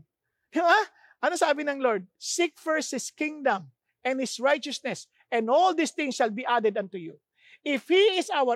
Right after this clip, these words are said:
owner, controller, provider, then follow His ways. Follow,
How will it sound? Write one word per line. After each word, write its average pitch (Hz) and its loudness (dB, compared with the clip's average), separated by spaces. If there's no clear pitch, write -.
owner, 196 -6
controller, 254 2
provider, 254 2
then 302 2
follow 359 2
His 294 2
ways. 294 -6
Follow, 339 2